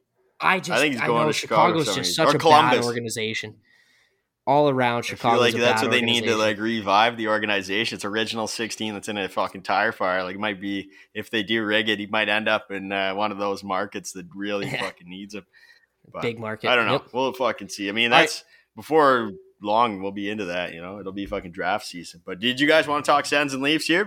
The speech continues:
Speaker 1: I was just
Speaker 2: Because,
Speaker 1: about
Speaker 2: uh,
Speaker 1: to throw it to you, Ty. What's your thoughts on, like, what do you
Speaker 2: <laughs>
Speaker 1: wanna see the Sens do?
Speaker 2: Well, I, I'm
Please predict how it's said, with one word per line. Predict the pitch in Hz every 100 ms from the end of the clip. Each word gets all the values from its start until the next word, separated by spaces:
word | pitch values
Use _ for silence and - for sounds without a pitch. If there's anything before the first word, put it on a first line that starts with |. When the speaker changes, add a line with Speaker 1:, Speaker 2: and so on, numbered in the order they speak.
| 170
Speaker 1:
I |
was | 170
just | 202 196
Speaker 2:
Because, | 202
Speaker 1:
about | 190
Speaker 2:
uh, |
Speaker 1:
to | 180
throw | 190 185
it | 160
to |
you, | 185 175
Ty. | 127 117 135 -
What's | 135 160
your | 175 165
thoughts | - 156 160 151
on, | 135
like, | 135 -
what | -
do |
you | 202
Speaker 2:
<laughs> |
Speaker 1:
wanna | 180 165
see | - - - -
the |
Sens | 156 131
do? | 104 85 - - _ _ _ _ _ _ _ _ _ _ _ _ _
Speaker 2:
Well, | 101 110 110 104
I, | 80 139 160 -
I'm | 110 131 135